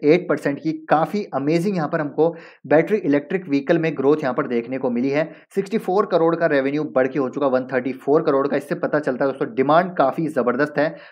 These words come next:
ट्वेंटी नाइन परसेंट अब इनका टोटल रेवेन्यू हो चुका है बीईवी का टोटल सेल्स में, तो ये अपने आप में लगातार बढ़ता जा रहा है।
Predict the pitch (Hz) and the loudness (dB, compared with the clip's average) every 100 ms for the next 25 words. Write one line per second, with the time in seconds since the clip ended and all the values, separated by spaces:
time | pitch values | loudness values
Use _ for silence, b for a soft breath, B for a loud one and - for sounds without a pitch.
0 | _ 185 196 240 160 156 170 151 165 160 | _ -2 0 0 2 2 2 0 0 0
1 | 156 147 156 156 B B _ 165 165 190 | 0 0 -2 -4 B B _ 2 4 4
2 | 156 143 160 135 143 160 143 156 151 143 | 4 2 0 2 2 2 2 0 0 2
3 | 156 185 160 160 131 160 185 180 180 151 | 2 2 0 0 0 -2 4 2 4 0
4 | 131 190 226 135 127 131 131 120 127 175 | 2 0 0 -2 0 -2 -6 -4 0 2
5 | 160 165 151 156 139 135 143 156 127 120 | 2 2 0 2 2 4 4 4 2 0
6 | 143 127 127 139 190 - | 0 2 2 0 -2 -16